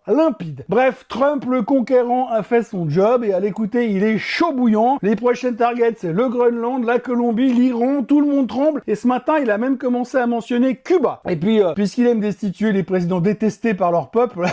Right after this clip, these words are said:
<laughs> il y en a un du côté de l'Élysée qui doit commencer à se poser des questions. On entre donc dans l'an deux de Donald Trump et il passe à la vitesse supérieure. Reste à voir comment les Chinois vont digérer le message, eux qui lorgnent sur Taïwan avec une insistance, on va dire,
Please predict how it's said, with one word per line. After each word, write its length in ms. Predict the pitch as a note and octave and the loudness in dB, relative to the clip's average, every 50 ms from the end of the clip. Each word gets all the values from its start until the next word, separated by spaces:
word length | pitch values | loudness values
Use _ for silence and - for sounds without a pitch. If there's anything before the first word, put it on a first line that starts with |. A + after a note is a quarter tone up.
| - | -4
<laughs> 140 | - - - | -8 -6 -4
il 80 | A3+ G#3 | -4 -4
y 80 | F3 - | -2 0
en 60 | A3 G3 | 0 0
a 40 | |
un 120 | F#3+ G#3 A3 | 0 0 -2
du 140 | F#3 F3 D#3+ | -2 -2 -2
côté 260 | F#3 F3 F3 A#3 A3+ | -2 -2 -2 -2 -2
de 80 | F#3 | -2
l'Élysée 340 | F3+ F3 F3 E3+ E3+ G#3+ A#3 | -2 -2 -2 -2 -2 -2 -2
qui 120 | - - E3 | -2 -4 -6
doit 100 | D#3+ D#3 | -6 -4
commencer 460 | - E3+ F3 G3 F#3 - C#4 C4+ C4 - _ _ _ - | -4 -2 -2 -2 0 0 0 0 -2 -4 _ _ _ -6
à 120 | - G3+ F#3 | -4 -4 -2
se 60 | - | -2
poser 180 | - A3+ D#4 D4+ | -2 0 0 2
des 120 | C#4+ C4 | 0 0
questions. 300 | A3 B3 G#3+ - - D3 - | 0 0 -2 -2 -4 -4 0
On 100 | B3 B3+ | 2 2
entre 320 | D4+ E4+ E4 B3 D4+ D#4+ D#4 | 2 2 0 -2 -2 -2 0
donc 220 | D#4+ D#4 C#4+ B3 | 0 0 0 0
dans 200 | C4 C4 B3+ B3 | 0 0 0 2
l'an 300 | B3 B3+ C4 C4 C4 B3 | 2 2 2 2 0 0
deux 240 | G3+ B3 D4+ D4 A3 F#3 | 0 2 0 0 0 -2
de 140 | G3 G3 G3 | -4 -4 -2
Donald 340 | F#3+ G3 F#3 F#3+ G#3+ A#3 A3+ | -2 -2 -2 -2 -4 -4 -4
Trump 380 | - C#4+ E4 D#4+ D#4+ D4+ D4+ B3 | -4 -2 -2 0 -2 -2 -2 -2
et 140 | A3 A3+ A3 | -2 -2 -2
il 100 | G#3 F#3 | -4 -4
passe 280 | F3 C4 C4+ C#4+ C4 - | -2 -2 -2 -2 0 0
à 60 | G3 | 0
la 120 | G#3+ A#3 | 0 0
vitesse 380 | A3 G#3 G#3+ G3 C4 C4 C4+ - | 0 -2 -6 -6 -4 -4 -4 -4
supérieure. 640 | - - A#3 G3 - G3 F3 D#3 D#3+ F3 A3 A#3 G#3+ | -4 -4 -4 -2 -2 -2 -2 0 0 0 0 0 0
Reste 260 | G#3 A3+ A#3 A3+ - | 0 -2 -2 -2 -2
à 80 | A3+ G#3 | -2 -2
voir 280 | G3+ G3+ F#3+ F3+ - - | 0 0 -2 -4 -4 -4
comment 320 | - F#3 E3+ F#3+ A3+ C4+ | -2 -2 0 0 0 -2
les 160 | C4 B3 A3+ | -2 -2 -4
Chinois 400 | - - - A3+ G#3+ G#3+ G#3+ G#3 | -4 -4 -2 0 0 2 0 0
vont 260 | F#3+ F3+ F#3 F3+ E3 | -2 -2 -4 -6 -4
digérer 420 | D#3 E3 G3+ G3+ F#3 G3 F#3+ F#3 F#3 | -4 -2 -2 -2 -2 -2 -2 -2 -2
le 60 | F#3 | -2
message, 400 | F3 E3+ D#3+ D3+ - G#3+ B3+ B3 G#3+ - - | -2 -2 -4 -2 0 0 0 0 -4 -6 -4
eux 140 | A#3 A#3 B3 | -2 0 0
qui 240 | G3 - G3 G3 F3+ | 0 -2 -2 0 0
lorgnent 400 | F#3 G3 A3 G#3+ G3+ G#3 D#3+ D3 | 2 2 2 0 0 -2 -6 -6
sur 240 | - - A3+ G#3+ - | -6 -6 -6 -4 -4
Taïwan 420 | - D3 D3 D3 E3+ F#3+ G#3 F#3+ | -6 -6 -4 -2 0 0 0 -2
avec 280 | D#3 C#3+ G3+ G#3 - D#3+ | -4 -4 -4 -6 -4 -6
une 120 | D#3 E3+ | -4 -2
insistance, 560 | G#3+ A3 A3 - F#3 F3 - A#3 A#3+ B3+ A#3+ - | -2 -4 -4 -6 -10 -8 -4 -2 -2 -2 -2 -2
on 60 | F#3+ | 0
va 100 | D#3+ F3+ | 0 2
dire, 180 | A3 B3+ B3 | 2 2 0